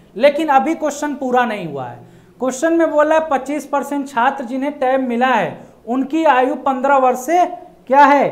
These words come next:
कम है, ठीक है, पन्द्रह वर्ष से क्या है? कम है।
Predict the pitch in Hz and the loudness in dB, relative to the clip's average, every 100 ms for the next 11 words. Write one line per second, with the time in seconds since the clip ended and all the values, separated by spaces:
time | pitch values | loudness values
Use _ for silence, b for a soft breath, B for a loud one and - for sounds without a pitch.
0 | - - - _ 302 320 294 220 190 131 | -4 -16 -20 _ 6 6 6 4 4 2
1 | - - - _ _ - 262 302 320 - | -6 -18 -20 _ _ -6 0 4 4 2
2 | - - _ 254 254 262 311 285 269 269 | -10 -20 _ 0 2 6 8 8 6 4
3 | 294 254 247 262 294 - 269 233 180 | 0 4 6 6 2 4 4 6 0